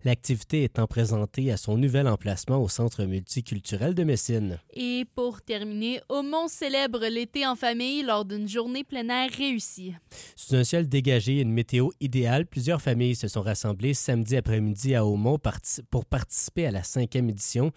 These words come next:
Speaker 1: de la journée plein air organisée sur le terrain de la patinoire municipale. L'activité offerte gratuitement à la population proposait une foule d'animations pour les petits comme les plus grands.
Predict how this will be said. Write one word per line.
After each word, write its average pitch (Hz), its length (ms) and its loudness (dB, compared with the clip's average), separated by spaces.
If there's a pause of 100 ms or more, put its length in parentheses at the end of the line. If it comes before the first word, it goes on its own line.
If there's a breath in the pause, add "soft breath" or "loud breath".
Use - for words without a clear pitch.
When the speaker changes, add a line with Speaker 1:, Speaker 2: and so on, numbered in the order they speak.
(240 loud breath)
Speaker 1:
de 113 60 -2
la 107 160 2
journée 127 320 2
plein 113 240 2
air 113 160 2
organisée 104 460 0
sur 117 200 -2
le 98 140 0
terrain 107 380 0
de 113 100 0
la 90 160 -2
patinoire 123 500 0
municipale. 120 760 2 (420 loud breath)
L'activité 117 560 0
offerte 113 380 -2
gratuitement 113 640 0
à 123 60 4
la 110 120 2
population 110 640 -2 (260 loud breath)
proposait 131 380 2
une 127 100 2
foule 156 220 0
d'animations 117 640 2
pour 101 220 -2
les 98 140 0
petits - 360 -2
comme 135 220 2
les 127 80 2
plus 123 160 0
grands. 120 240 4